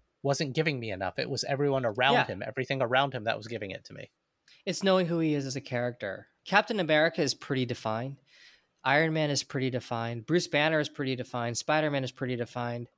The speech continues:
Speaker 2: Most of the Avengers are actually pretty defined as characters. And I, I'm finding that some of the newer Marvel superheroes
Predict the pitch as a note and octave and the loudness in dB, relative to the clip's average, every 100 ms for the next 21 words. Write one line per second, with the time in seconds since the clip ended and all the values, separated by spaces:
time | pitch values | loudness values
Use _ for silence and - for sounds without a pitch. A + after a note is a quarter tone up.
0 | - G#3 D#4 E4+ D#4+ A3+ D3+ D3+ E3+ C#3+ | -4 4 4 4 2 4 6 4 4 2
1 | B2 A#2 B2 C3 D3 E3 - D3+ C#3 C3 | 2 2 0 2 2 0 -2 -2 0 -2
2 | - C#3+ C3+ B2 - B2 A#2 G#2+ - B2+ | -2 -2 0 -2 -2 -2 -2 -6 -2 0
3 | A#2+ - A2 G#2 G#2 C3 C3+ C#3 C#3 C#3+ | 0 -2 -6 -6 -6 -2 -2 -2 -4 -8
4 | - C3+ B2+ B2+ A#2+ - C3+ B2 A#2+ B2+ | -4 -4 -4 -4 -4 -6 -6 -6 -4 -2
5 | F#3 A3 C#3 C3+ B2+ B2+ B2+ - D#3 B2 | 0 0 2 0 0 -4 -6 -10 -8 -4
6 | B2+ B2 A#2 - | -2 0 0 -4